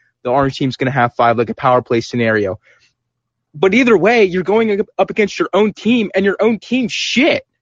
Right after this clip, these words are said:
So, yeah, it may be well on, on paper or on practice, but when you translate that over to a game, like, oh, well, now we're fucked.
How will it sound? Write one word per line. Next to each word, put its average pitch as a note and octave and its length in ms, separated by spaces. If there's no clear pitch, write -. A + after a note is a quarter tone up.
So, A#3 280
yeah, A3 280
it A#3+ 160
may A#3+ 240
be A3 300
well G3+ 520
on, F#3 300
on E3+ 180
paper E3+ 680
or - 140
on E3+ 280
practice, D#3+ 420
but E3+ 140
when F3 120
you D3 100
translate G3 400
that E3+ 100
over E3 180
to D3+ 120
a C3+ 40
game, F#3 340
like, C3+ 320
oh, C#3 180
well, B2+ 240
now E3 220
we're C3+ 80
fucked. - 560